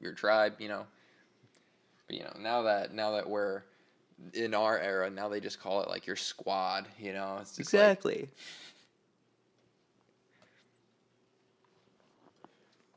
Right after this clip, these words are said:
Speaker 1: Yeah, guys.
Speaker 2: Family. That was a weird word.
Speaker 1: Yeah.
Speaker 2: 'Cause you
Speaker 1: Everybody,
Speaker 2: can't
Speaker 1: think about your family. Call
Speaker 2: you
Speaker 1: your, everybody, call your mom.
Speaker 2: No.
Speaker 1: Tell her what's up.
Speaker 2: No.
Speaker 1: <laughs>
Speaker 2: Not everybody.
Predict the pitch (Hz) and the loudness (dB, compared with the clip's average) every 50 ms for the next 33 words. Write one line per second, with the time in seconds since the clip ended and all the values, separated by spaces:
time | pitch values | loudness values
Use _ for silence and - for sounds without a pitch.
0 | _ _ _ _ - 143 143 120 - - 117 113 110 110 113 117 139 190 247 277 | _ _ _ _ -12 -12 -10 -4 2 4 6 6 6 6 6 8 8 8 8 6
1 | 320 196 127 143 151 139 120 117 131 147 165 147 107 - - - - - 120 131 | 6 6 8 8 6 6 6 8 8 8 8 8 4 0 -6 -12 -14 -14 -12 -10
2 | 139 131 98 - - _ - - - 135 143 123 113 156 151 151 151 165 180 185 | -10 -10 -10 -12 -14 _ -10 -6 -2 2 4 4 6 6 4 4 4 4 4 4
3 | - - - - 170 151 143 139 117 98 95 98 - - - - - - - - | 4 0 -2 -2 -2 0 4 4 4 4 4 0 -2 -4 -6 -8 -6 -8 -10 -10
4 | - - - - - 180 202 214 185 - 170 185 180 180 196 190 190 190 185 180 | -12 -14 -6 2 6 6 6 6 6 6 6 6 8 8 6 6 6 4 0 -2
5 | - - _ _ - - 233 214 175 127 101 85 58 - - - - - _ - | -8 -18 _ _ 4 6 8 8 8 6 4 0 -2 -4 -8 -14 -18 -18 _ 0
6 | 127 117 104 95 117 120 - - 175 147 117 104 - - - - - - 147 131 | 2 4 4 4 0 -4 -4 0 2 2 2 0 0 -2 -2 -2 -2 -2 -4 -6
7 | - - - 131 127 - _ _ - 156 175 170 - - - - 320 - - 107 | -6 -6 -8 -10 -14 -20 _ _ -8 -8 -8 -8 -8 -8 -8 -6 -6 -6 -4 -2
8 | 117 127 104 92 85 90 85 - 85 80 76 80 90 87 85 - | -2 0 0 0 -2 -2 -4 -4 -2 -2 -2 -2 -2 -4 -4 -6